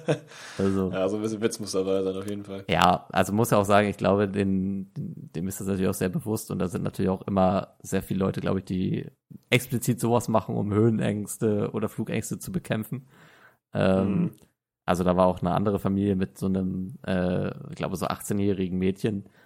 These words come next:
Speaker 1: ähm, was so kreidebleich da war, <laughs> wo du dich die
Speaker 2: Oh,
Speaker 1: ganze Zeit
Speaker 2: shit.
Speaker 1: gefragt
Speaker 2: Ja,
Speaker 1: hast,
Speaker 2: oh Gott.
Speaker 1: ob sie das nicht doch lieber, äh, irgendwie sein lässt. Ähm,
Speaker 2: Ja.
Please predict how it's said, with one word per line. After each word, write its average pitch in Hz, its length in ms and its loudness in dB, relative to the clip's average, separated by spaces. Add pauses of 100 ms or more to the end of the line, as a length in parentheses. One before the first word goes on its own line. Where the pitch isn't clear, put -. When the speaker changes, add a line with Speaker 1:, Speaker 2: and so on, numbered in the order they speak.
(200)
Speaker 1:
ähm, 87 400 0
was 90 160 0
so 87 120 -4
kreidebleich 87 800 2
da 98 200 8
war, 101 280 6 (100)
<laughs> - 300 -6
wo 123 60 -2
du 110 100 -6
dich 101 180 -8
die - 80 -10
Speaker 2:
Oh, - 40 -6
Speaker 1:
ganze 104 160 2
Zeit 101 80 -2
Speaker 2:
shit. 110 60 -6
Speaker 1:
gefragt 104 400 2
Speaker 2:
Ja, 117 60 6
Speaker 1:
hast, 104 100 2
Speaker 2:
oh 98 120 -6
Gott. 95 280 -4
Speaker 1:
ob 107 160 0
sie 110 120 2
das 98 160 4
nicht 101 180 -2
doch 101 120 2
lieber, 104 360 4
äh, 104 320 2
irgendwie 104 220 0
sein 98 260 4
lässt. 107 340 -4 (480)
Ähm, 92 540 -2
Speaker 2:
Ja. 107 380 0